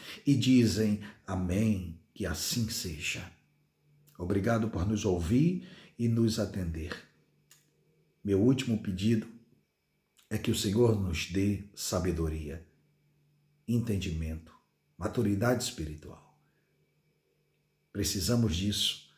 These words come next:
para avançarmos e evoluirmos. Obrigado, Senhor.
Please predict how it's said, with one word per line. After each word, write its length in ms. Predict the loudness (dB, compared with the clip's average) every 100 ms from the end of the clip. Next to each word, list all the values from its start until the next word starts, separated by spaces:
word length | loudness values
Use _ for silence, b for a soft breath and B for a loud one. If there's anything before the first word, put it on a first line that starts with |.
| b b b b
para 160 | 0 0
avançarmos 840 | 0 -2 0 0 2 0 -2 -6 -2
e 120 | -2
evoluirmos. 960 | 0 0 -2 -4 -6 -10 -12 -14 -14 _ _ _ _ _ -6
Obrigado, 460 | -4 -2 -4 -6
Senhor. 420 | -8 -8 -10 -14